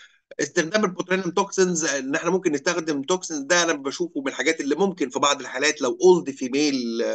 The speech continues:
كانت ويزستاند وانت خايف حضرتك على السفنكتر، او فيري يونج ميل او فيري، فيري يونج بيشنت او فيميل دونت، خايفين من الكومبليكيشن، آه، عليها وعلى السفنكتر، دول اللي ممكن نحط فيها البوترينم توكسين يوز.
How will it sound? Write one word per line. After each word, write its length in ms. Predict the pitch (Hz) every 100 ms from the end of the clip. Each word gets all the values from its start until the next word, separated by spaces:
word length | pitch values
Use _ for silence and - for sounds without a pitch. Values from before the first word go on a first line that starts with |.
| 104
كانت 280 | 107 139 123
ويزستاند 480 | 120 110 - 139 131
وانت 140 | 117
خايف 220 | - 135
حضرتك 240 | 127 131 110
على 100 | 107
السفنكتر، 460 | - 160 156 139
او 140 | 117 113
فيري 200 | 165 156
يونج 300 | 156 151 123 - 90 110 -
ميل 320 | 131 151 131 - - -
او 220 | 110 107
فيري، 240 | 123 147 123 139 123
فيري 160 | 147
يونج 180 | 147 139
بيشنت 520 | - 143 139 123 117
او 220 | 107 110
فيميل 300 | 110 127 139
دونت، 180 | 131 143 120 113 98 107 - - - -
خايفين 340 | 117 113 147
من 240 | 143 127 135
الكومبليكيشن، 920 | 113 107 101 110 117 117 190 202 185 - - - -
آه، 320 | 120 120 117
عليها 360 | 113 120 165 147
وعلى 240 | 120 127
السفنكتر، 460 | 117 170 196 196 165
دول 180 | 156
اللي 100 | 147
ممكن 300 | 139 147 131
نحط 300 | 113 - 139
فيها 400 | - 131 135 123
البوترينم 400 | 104 - 117 120
توكسين 380 | 110 113 - 98
يوز. 300 | 85 - -